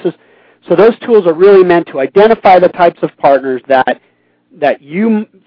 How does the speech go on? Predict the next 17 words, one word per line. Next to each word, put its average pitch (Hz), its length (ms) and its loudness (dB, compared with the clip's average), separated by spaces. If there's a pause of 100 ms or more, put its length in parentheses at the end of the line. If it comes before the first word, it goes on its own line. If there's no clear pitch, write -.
(160)
think 202 280 0
or 151 120 -2
may 160 300 0
want 185 340 0
to 170 100 -6
build 170 240 0
relationships 156 680 -4
with, 135 260 -4 (560)
uh, 139 260 0 (280)
and 156 200 -8
start 175 220 2
up 147 140 -2
new 170 300 0
relationships. 135 800 -2 (400)
It's - 140 -20
typically 196 400 0
not 175 480 2